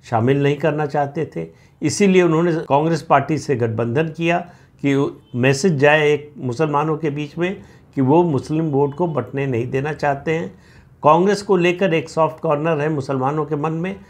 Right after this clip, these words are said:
उसका फ़ायदा उन्होंने उठाने की कोशिश की। लेकिन असदुद्दीन ओवैसी जो है, उनकी बातचीत चल रही है किससे? बहुजन समाज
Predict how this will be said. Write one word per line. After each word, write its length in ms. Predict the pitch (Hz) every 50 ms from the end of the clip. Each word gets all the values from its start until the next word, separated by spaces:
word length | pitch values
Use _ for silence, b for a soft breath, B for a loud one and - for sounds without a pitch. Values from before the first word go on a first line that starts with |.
| B B B B
उसका 320 | - 127 - - - 147 147
फ़ायदा 360 | 147 143 139 147 147 160 165
उन्होंने 300 | 165 160 147 151 156 151
उठाने 360 | 147 135 135 143 156 156 160
की 80 | 156 160
कोशिश 380 | - 156 139 139 151 147 - -
की। 260 | _ - 196 196 196 - b b b b b b b b -
लेकिन 280 | 147 156 151 208 196 180
असदुद्दीन 640 | 175 165 - 208 202 196 208 185 180 220 220 214 190
ओवैसी 480 | 175 165 165 160 147 160 - 196 185 156
जो 140 | 143 131
है, 340 | 107 95 117 143 160 180 b b b b b b b -
उनकी 380 | - 160 156 139 - 214 214 175
बातचीत 580 | 135 139 139 143 135 - - 185 185 170 -
चल 180 | - - 156 131
रही 280 | 127 131 135 143 147 147
है 140 | 151 175 170
किससे? 640 | 175 - 143 123 - - - - 208 240 254 - - - - _ - _ _ -
बहुजन 420 | 101 107 113 120 127 120 156 156
समाज 360 | 143 - 135 120 120 123 120